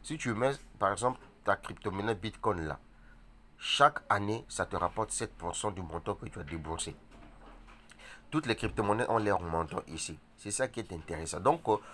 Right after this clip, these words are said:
en réalité, ce portefeuille-là te fait le staking libre. Ça, c'est le premier avantage. Je reviens encore. Le deuxième avantage, quand tu te lances dans ce projet,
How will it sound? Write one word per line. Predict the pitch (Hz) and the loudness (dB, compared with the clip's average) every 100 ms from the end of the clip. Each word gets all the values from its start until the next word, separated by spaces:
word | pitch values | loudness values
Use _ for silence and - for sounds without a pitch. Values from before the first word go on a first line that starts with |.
| - | -4
en | - | 4
réalité, | 107 120 117 160 | 6 8 6 2
ce | 117 | -2
portefeuille-là | - 95 107 135 127 | -4 -6 -2 2 2
te | 101 | 0
fait | 92 117 | -2 -2
le | 90 | -2
staking | - 110 - 107 92 87 | -4 -6 -4 -4 -4 -6
libre. | 95 71 - - - - - - - - - | -6 -6 -8 -12 -20 -20 -20 -20 -16 -16 -16
Ça, | - 117 | -2 -2
c'est | - 92 | 0 -4
le | |
premier | 85 - 98 98 | -4 -4 -4 -4
avantage. | 76 69 71 71 - - - - - - | -4 -6 -10 -10 -10 -14 -20 -20 -20 -14
Je | 85 107 | -2 0
reviens | 117 117 127 | 0 0 0
encore. | 90 - 80 73 - - - - | -2 -2 -4 -6 -12 -20 -20 -14
Le | - 101 117 | -4 -2 0
deuxième | 98 160 135 143 - | 2 2 4 0 2
avantage, | 92 78 80 - 76 60 - - - - - | 0 0 -2 -2 -2 -4 -14 -20 -20 -20 -2
quand | 135 | 0
tu | 139 107 | 0 -2
te | |
lances | 104 113 123 | 0 0 0
dans | - 87 | -2 -6
ce | 87 | -6
projet, | - - 80 78 | -8 -6 -6 -8